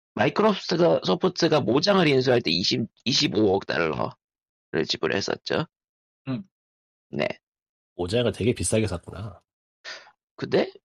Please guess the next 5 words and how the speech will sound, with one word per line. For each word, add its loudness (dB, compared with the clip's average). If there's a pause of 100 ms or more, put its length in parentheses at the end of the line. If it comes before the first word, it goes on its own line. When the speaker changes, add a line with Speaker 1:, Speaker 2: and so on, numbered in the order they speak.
Speaker 1:
모장 0
지금까지 0
하는 2
거 -2 (240)
생각하면, -2